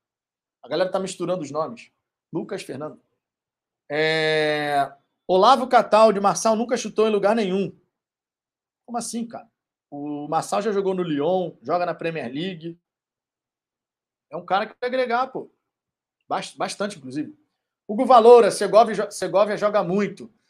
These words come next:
Viria pra ser um dos melhores zagueiros do Brasil, sem for-, sem forçar a barra. Tomara, cara.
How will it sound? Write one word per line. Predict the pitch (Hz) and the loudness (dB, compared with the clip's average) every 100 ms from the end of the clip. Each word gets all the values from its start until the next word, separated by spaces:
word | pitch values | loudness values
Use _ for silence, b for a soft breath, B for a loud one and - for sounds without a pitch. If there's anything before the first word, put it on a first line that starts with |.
| _ - | _ -10
Viria | 170 170 220 | -6 0 0
pra | 226 202 | 2 -2
ser | 208 | -2
um | |
dos | 202 196 | -4 -4
melhores | 190 190 220 | 0 2 0
zagueiros | 202 175 196 | -2 -2 -2
do | 185 | -2
Brasil, | 202 190 147 165 | -2 -2 -2 -6
sem | - 214 | -6 -10
for-, | - 175 175 | -6 -4 -4
sem | 175 196 | -6 -8
forçar | 196 - 202 | -8 -4 -4
a | |
barra. | 165 139 127 107 _ _ - | -2 -2 -2 -8 _ _ -8
Tomara, | 269 302 214 202 | -8 -4 -6 -6
cara. | - 95 | -10 -18